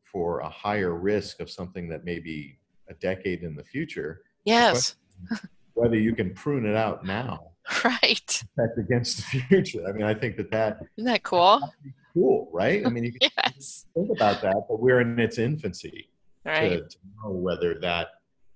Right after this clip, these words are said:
Speaker 1: could be effectively done in just any old person.
Speaker 2: Right. Well, it'd have to be somebody who's genetically susceptible, you know,
Speaker 1: Right.
Speaker 2: to, yeah, but so, and then ha-, you'd have to identify that as w-, initially, but it, I mean,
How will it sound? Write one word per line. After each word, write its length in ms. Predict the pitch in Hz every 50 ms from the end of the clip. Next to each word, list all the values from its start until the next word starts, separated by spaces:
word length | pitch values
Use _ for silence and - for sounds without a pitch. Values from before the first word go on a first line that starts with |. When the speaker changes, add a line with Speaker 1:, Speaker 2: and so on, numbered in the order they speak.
| _ _ _ _
Speaker 1:
could 120 | 101 85
be 80 | 95 95
effectively 520 | 87 92 - 98 90 - 101 85 - 92 80
done 440 | 76 92 92 101 98 92 87 85 87 - _ _ _ _ _ - - - _ _ _ - - _ _
in 380 | 87 87 85 85 80 78 80 82 - - _ _ _ _
just 240 | - - 101 - - -
any 220 | 123 120 113 104
old 300 | 98 95 90 82 76 -
person. 400 | _ - 107 113 113 - - - - - - _ _ _ _ _ _
Speaker 2:
Right. 260 | 170 170 175 - - 175
Well, 120 | 185 180
it'd 120 | 175 202 214
have 100 | 202 180
to 100 | 190 180
be 140 | 170 180 175
somebody 360 | 165 - - 180 165 170 165
who's 240 | 165 170 170 - -
genetically 580 | - 165 156 160 160 156 151 - - 151 147 151
susceptible, 880 | 147 - - - - - 160 156 - - 170 147 131 131 139 147 143 - _ _ _ _ _
you 100 | - 156
know, 120 | 151 147 147
Speaker 1:
Right. 100 | 139 - -
Speaker 2:
to, 280 | - - 147 147 147 156 - _ - - - -
yeah, 280 | - 170 170 180 170 160
but 280 | 156 160 143 - 156 -
so, 180 | - - 175
and 200 | 151 - 147 151
then 120 | 156 147 151
ha-, 80 | 160 -
you'd 200 | - 156 156 156
have 160 | 165 156 - -
to 240 | - 156 156 - -
identify 480 | 160 156 156 151 151 151 - 156 151 147
that 300 | 156 151 151 151 143 -
as 120 | 151 147 -
w-, 140 | - 143 - _ _ _ _ - -
initially, 460 | 165 160 160 165 - - 151 156 160
but 200 | - 160 151 - -
it, 180 | 175 185 170 -
I 180 | - 185 185 180
mean, 320 | 180 180 180 170 170 160